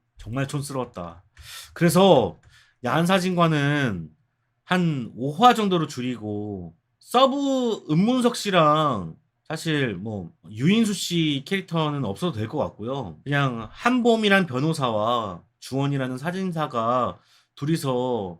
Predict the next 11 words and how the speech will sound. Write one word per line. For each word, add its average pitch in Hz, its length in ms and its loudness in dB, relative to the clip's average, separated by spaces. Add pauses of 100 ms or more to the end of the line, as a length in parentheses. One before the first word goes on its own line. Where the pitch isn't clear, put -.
(160)
어떤 98 240 -10
에피소드를 135 560 -6
소탕하고, 151 960 -4 (340)
둘이서 131 280 -8
그때 117 180 -10
거기서 123 480 -6 (220)
꽁냥꽁냥 180 560 -2
해가지고 123 800 -6 (280)
썸 185 320 -2
타고 143 840 -2 (400)
그러면서 131 1000 0